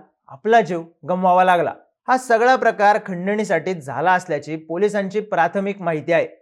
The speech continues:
पण अजूनही आरोपींनी भाग्यश्रीचा खून नेमका कसा केला, जर हे सगळं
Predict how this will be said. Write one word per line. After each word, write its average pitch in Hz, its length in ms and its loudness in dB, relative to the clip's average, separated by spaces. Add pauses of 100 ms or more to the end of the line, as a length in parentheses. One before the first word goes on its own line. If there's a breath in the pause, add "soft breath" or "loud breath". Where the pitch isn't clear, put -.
(140)
पण 104 80 -18
अजूनही 208 460 -4 (300 loud breath)
आरोपींनी 220 500 2
भाग्यश्रीचा 190 760 -4 (180)
खून 311 300 -8
नेमका 240 280 -2
कसा 220 280 0
केला, 208 260 0 (420 soft breath)
जर 247 160 4
हे 220 340 0
सगळं 190 420 0